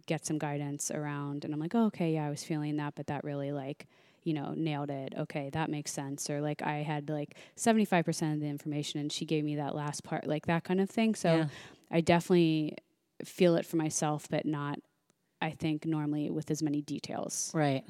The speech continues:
Speaker 2: Isn't that interesting? It's so life. It's like we never can get our own shit.
Speaker 1: Yeah.
Speaker 2: It's hilarious.
Speaker 1: <laughs>
Speaker 2: Talk to me a little bit, and I know we're gonna talk about it later too, but a little bit about the planets. Like, when did you start kind of incorporating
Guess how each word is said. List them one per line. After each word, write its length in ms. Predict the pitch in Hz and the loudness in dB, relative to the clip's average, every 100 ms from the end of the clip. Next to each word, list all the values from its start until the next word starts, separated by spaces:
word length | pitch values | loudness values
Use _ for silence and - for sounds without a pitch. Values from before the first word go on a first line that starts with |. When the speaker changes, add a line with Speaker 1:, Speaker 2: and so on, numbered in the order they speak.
| - | -10
Speaker 2:
Isn't 100 | 220 | -4
that 140 | 165 131 | -2 -2
interesting? 580 | 123 139 131 139 135 | -2 -4 -2 -2 -4
It's 140 | 156 - | -4 -4
so 200 | 165 131 | -2 -2
life. 360 | 143 127 127 - | -2 -4 -6 -8
It's 120 | 165 | -2
like 100 | 165 | -2
we 120 | 151 | 0
never 440 | 143 143 127 143 - | 2 2 2 0 -2
can 160 | - 151 | -4 -2
get 160 | 147 123 | 0 2
our 160 | 127 | 0
own 180 | - 135 | 0 -2
shit. 260 | 131 214 156 | 0 4 4
Speaker 1:
Yeah. 180 | 220 214 | 6 4
Speaker 2:
It's 120 | 170 | 8
hilarious. 580 | 196 165 160 139 135 370 - 320 - | 10 12 10 8 8 6 8 6 6
Speaker 1:
<laughs> 260 | - - | 0 -4
Speaker 2:
Talk 200 | - 277 | 6 8
to 100 | - | 8
me 80 | 381 | 6
a 40 | |
little 180 | 269 208 | 10 10
bit, 100 | 190 | 10
and 80 | 175 | 8
I 60 | 170 | 8
know 100 | 170 | 8
we're 60 | |
gonna 100 | 170 | 6
talk 100 | 165 | 6
about 160 | 160 151 | 4 6
it 40 | |
later 140 | 156 147 | 6 4
too, 120 | - | 4
but 160 | 160 151 | 2 2
a 60 | - | 2
little 220 | 170 185 | 6 6
bit 140 | 180 160 | 8 6
about 400 | 151 143 135 - | 6 4 4 4
the 60 | |
planets. 580 | - 247 160 120 - - | 4 6 4 0 0 4
Like, 120 | 165 | 4
when 380 | 175 160 175 190 | 4 4 4 6
did 200 | 180 151 | 4 4
you 160 | 160 160 | 2 2
start 600 | - - 160 147 143 - | 2 2 4 6 4 2
kind 180 | - 151 | -2 0
of 80 | 143 | 0
incorporating 1040 | 143 - 151 156 143 139 131 123 123 | -2 -2 -2 2 2 4 2 0 -4